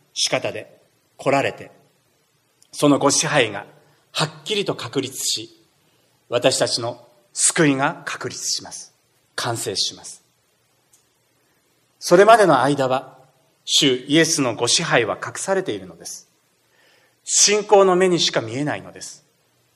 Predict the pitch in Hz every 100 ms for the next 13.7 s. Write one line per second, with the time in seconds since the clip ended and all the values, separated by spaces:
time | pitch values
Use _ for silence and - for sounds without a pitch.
0 | _ _ _ _ _ - 131 120 127 117
1 | 113 - - 113 95 - - _ _ _
2 | - - 170 170 175 165 160 156 - 160
3 | 147 - - 170 165 151 143 127 120 -
4 | 180 143 156 170 170 135 113 113 - 156
5 | 147 104 98 - _ _ _ - - 175
6 | 165 160 147 143 156 151 147 143 - -
7 | _ - 127 143 180 196 190 - - -
8 | - 247 220 - - _ _ - 160 170
9 | 165 147 175 175 127 151 190 175 151 143
10 | 143 135 160 156 147 143 185 143 - 113
11 | 117 135 147 190 - - - - 151 160
12 | 147 143 151 170 175 175 131 123 117 113
13 | 113 101 90 - - -